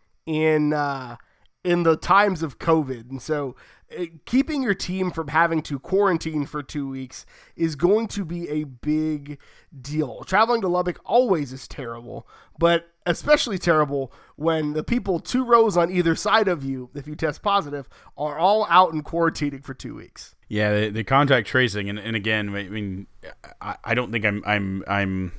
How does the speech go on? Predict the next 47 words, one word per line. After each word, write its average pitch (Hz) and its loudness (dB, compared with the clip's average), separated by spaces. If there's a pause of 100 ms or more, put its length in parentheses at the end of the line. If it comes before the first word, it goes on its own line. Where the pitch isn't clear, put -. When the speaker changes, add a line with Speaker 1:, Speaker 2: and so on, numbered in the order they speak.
(200)
Speaker 2:
saying 113 4
anything 101 2
out 104 6
of 90 -4
line 104 4
to 92 -6
say 98 0
that, 92 -4
that 95 -6
Lubbock 117 6
is 101 -2
a 101 -6
place 110 2
that 95 -6
you 101 -2
always 113 6
wanna 104 0
make 95 -2
sure - -6
you're 98 0
taking 95 0
all 92 -2
the 98 -2
protection 98 -4
and 92 -2
precaution 98 2 (280)
whenever 127 6
you 101 2
enter 95 0
that 92 0
city, 95 0
just 90 -4
to 104 0
make 95 0
sure - -6
you 92 0
don't 92 -4
catch 98 0
whatever 98 2
local 95 -2
strain 98 2 (300)
is 117 2
growing 147 8
up 117 4
there, 110 8
but 104 4
especially 104 4